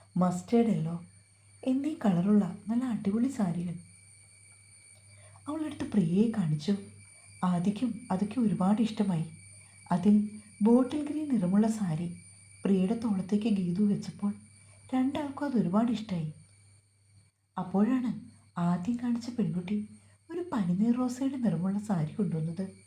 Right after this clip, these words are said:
അതും കൂടി തോളത്ത് വെച്ചപ്പോൾ ആകെ കൺഫ്യൂഷൻ. ഈ സമയത്തൊക്കെ പ്രിയ മണിക്കുട്ടിക്ക് ഫോട്ടോസ് അയച്ചു കൊടുക്കുന്നുണ്ട്.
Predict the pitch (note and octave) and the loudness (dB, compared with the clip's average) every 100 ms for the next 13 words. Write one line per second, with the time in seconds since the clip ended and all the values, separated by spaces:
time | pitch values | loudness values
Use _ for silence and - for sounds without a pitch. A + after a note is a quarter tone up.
0 | _ - - - - _ - - _ G3 | _ -20 -20 -20 -20 _ -20 -20 _ 0
1 | E3+ D#3 D#3 E3+ G#3+ B3 A#3 A#3+ C#4 C4+ | 2 0 -2 -2 2 2 2 0 -2 -2
2 | C4+ C#4 B3+ F#3 F3 - C#4+ F3+ D3+ G3 | -2 0 2 2 -2 -2 -2 0 0 -2
3 | - G#3 G#3 - - - - - - - | 0 -2 -2 -10 -20 -20 -20 -20 -20 -20
4 | - - - - G3+ G3+ - C4+ A3+ A#3+ | -20 -20 -20 -4 2 2 2 -2 0 -2
5 | C4+ - - - - - - - F#3+ F#3+ | -4 -10 -16 -20 -20 -20 -20 -2 2 4
6 | A3+ B3 F#3 G#3+ A3 C4+ C4 G3+ E3+ A#3+ | 2 2 0 -2 -2 -4 0 0 2 0
7 | B3 C#4 D#4 C#4+ G3 A#3 A3+ E3 | -2 -4 -2 0 0 -2 -2 -2